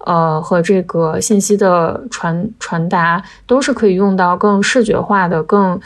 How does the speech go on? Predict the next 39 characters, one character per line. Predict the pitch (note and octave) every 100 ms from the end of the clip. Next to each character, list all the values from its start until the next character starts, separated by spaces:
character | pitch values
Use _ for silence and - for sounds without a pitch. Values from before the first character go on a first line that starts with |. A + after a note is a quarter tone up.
| - -
有 | - F3+
设 | - C4
计 | G#3
感 | G#3 -
的 | G3
这 | F#3+ F#3+
种 | F3 F3
方 | F3 G3+ A#3
式 | - A3+
去 | G3+ - F#3
进 | - A#3
行 | - D#3 E3+
的。 | F3 - - -
呃， | - F3 E3+
那 | G#3 A3
其 | A3
实 | G#3+
我 | G3+ E3+
们 | D#3+
现 | E3+ A3
在 | F3+
也 |
推 | E3 G3+
出 | G3+ A3
了， | G3 F3+ - -
呃， | F#3 E3+ -
这 | - E3+
个 | F3
在 | F3 A3
线 | G#3+ G3+
文 | F3 F#3
档 | G3
啊， | - E3+ F3 F#3 - -
呃 | - F3
，P | F3 A3
P | G#3+
T、 | G#3 A3+ G3
白 | E3+ E3+
板， | G3+ F3 - G3+